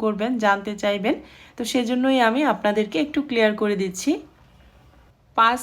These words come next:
পিসের এই কমফোর্টার কম্বো সেটটির মধ্যে যা যা থাকছে আমি আপনাদেরকে একটু ডিটেলস বলে দেওয়ার চেষ্টা করছি। এক পিস কমফোর্টার থাকছে সাত ফুট by সাড়ে সাত ফুট, এক পিস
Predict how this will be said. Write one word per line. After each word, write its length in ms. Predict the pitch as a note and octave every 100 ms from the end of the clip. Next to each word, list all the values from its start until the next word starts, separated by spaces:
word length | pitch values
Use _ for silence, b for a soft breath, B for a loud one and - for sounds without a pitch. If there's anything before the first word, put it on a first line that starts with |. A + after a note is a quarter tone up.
| -
পিসের 360 | C#4 C4+ C#4+ C#4 B3+
এই 60 | B3+ A#3
কমফোর্টার 580 | A3 A3+ C4 C4 C4 C4 C4
কম্বো 280 | A3 A3 B3+ B3+
সেটটির 380 | B3+ B3+ C4 B3
মধ্যে 240 | A#3+ A#3 A#3+ G#3+
যা 100 | G#3 A3
যা 100 | A3+ A#3+
থাকছে 260 | G#3+ - A3
আমি 100 | G#3 G#3
আপনাদেরকে 400 | G#3 G#3 G#3+ A3+ C4+
একটু 120 | C#4+ A#3+
ডিটেলস 280 | A3 A#3 A#3 G#3+
বলে 160 | A3 A3
দেওয়ার 200 | A3 A3 A3
চেষ্টা 280 | A3 A3 G#3+
করছি। 300 | G#3 G3 - D4+ B B B B -
এক 80 | B3+ B3+
পিস 160 | C#4+ C#4 -
কমফোর্টার 540 | A3 A3 B3 B3 B3 B3 B3
থাকছে 360 | A3 A3 A3+ C4 -
সাত 200 | A#3 G#3+ -
ফুট 160 | B3 G#3+
by 120 | A#3+ A#3+
সাড়ে 200 | A3+ G#3 G#3
সাত 160 | G#3+ G#3+
ফুট, 180 | - C#4 - B B B - A#3+
এক 80 | A#3 -
পিস 200 | C4+